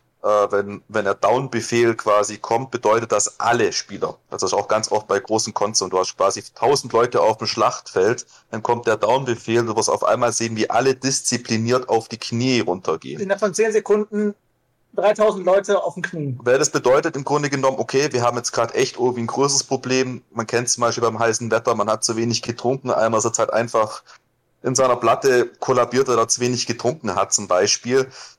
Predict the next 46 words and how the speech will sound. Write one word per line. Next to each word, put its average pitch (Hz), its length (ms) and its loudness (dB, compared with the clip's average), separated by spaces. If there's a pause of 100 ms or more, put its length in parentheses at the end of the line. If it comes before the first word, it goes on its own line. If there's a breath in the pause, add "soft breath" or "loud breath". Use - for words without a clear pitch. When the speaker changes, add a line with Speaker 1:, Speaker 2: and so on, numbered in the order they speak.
(200)
Speaker 1:
Ähm, 113 520 4
dann 113 180 0
kann 120 200 -4
so 117 100 -2
jemand 113 240 0
schnell 107 200 0
ausfindig 107 560 0
gemacht 92 420 -4
werden, 90 380 0
weil 92 260 2
da, 95 260 2
wo 98 100 -4
die 98 120 -8
Spielleitung 117 540 0
steht, 110 300 -4
ist 101 120 -2
die 107 100 0
einzige 113 400 -2
Person, 113 300 0
wo 104 100 -2
quasi 95 360 0
steht 117 400 -2
und 85 80 -4
dann 95 100 -2
weiß 95 220 2
auch 95 120 -2
sofort - 480 -2
der 98 60 -2
Sanitäter, 98 760 0 (420 loud breath)
wo 113 160 0
er 95 80 0
hingehen 110 520 -4
muss. - 400 -2 (1080)
Speaker 2:
So, - 200 0
ähm, 165 180 0 (460)
ja, 151 80 2
also 160 140 0
Stichwort 190 240 -2
Trinken 202 180 -2
im 175 80 -2
Sommer 170 300 0
ist, - 180 -6
ist 151 100 -4
halt 165 140 -4
wirklich 143 80 -6
wichtig. 160 320 -4